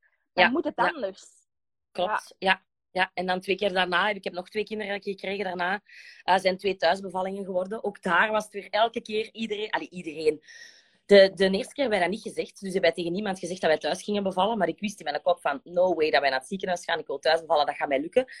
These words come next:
Speaker 2: Maar ik wist ook, "Nies, zeg dat tegen niemand. Want je gaat hier weer shit krijgen. En dat is gevaarlijk.
Speaker 1: Ja.
Speaker 2: En doen en dit en dat." Allee, ik heb zelfs, allee, via via dan eens te horen gekregen dat mensen mij een gevaarlijke zot noemden. Omdat ze vonden dat ik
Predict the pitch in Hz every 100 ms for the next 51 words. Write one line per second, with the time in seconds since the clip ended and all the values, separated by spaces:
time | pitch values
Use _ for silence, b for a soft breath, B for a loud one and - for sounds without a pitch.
0 | B - 175 180 240 - 254 _ _ -
1 | 190 226 - 170 202 208 226 220 190 156
2 | 151 190 240 277 - _ b b b b
3 | 175 - 175 180 190 165 175 202 - 185
4 | - 113 110 127 - 180 196 190 180 156
5 | - - 175 - 127 160 165 170 175 170
6 | _ _ _ _ - 165 175 170 160 151
7 | 151 151 175 - B B B 151 147 156
8 | 180 175 - - _ - 143 - 131 175
9 | 156 170 180 180 175 - 175 208 208 220
10 | 214 175 175 190 190 175 170 143 165 175
11 | 175 147 170 - 254 277 320 B B B
12 | 185 180 190 175 233 196 -